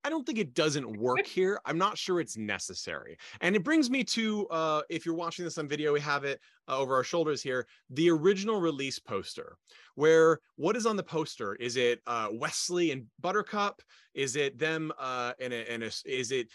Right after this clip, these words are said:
Speaker 1: Wesley in a sword duel with Inigo Montoya? Is it, uh, uh, Vizzini and Fezzik,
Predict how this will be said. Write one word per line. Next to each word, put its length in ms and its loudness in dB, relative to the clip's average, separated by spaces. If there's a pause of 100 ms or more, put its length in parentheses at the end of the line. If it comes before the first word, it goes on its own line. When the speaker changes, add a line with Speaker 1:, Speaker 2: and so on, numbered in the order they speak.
(160)
Speaker 1:
Wesley 500 4
in 80 -10
a 80 -6
sword 460 -2
duel 300 -2
with 120 -4
Inigo 240 -6
Montoya? 720 0 (300)
Is 200 -2
it, 240 0
uh, 520 -4 (260)
uh, 300 -14
Vizzini 680 0
and 100 -8
Fezzik, 680 0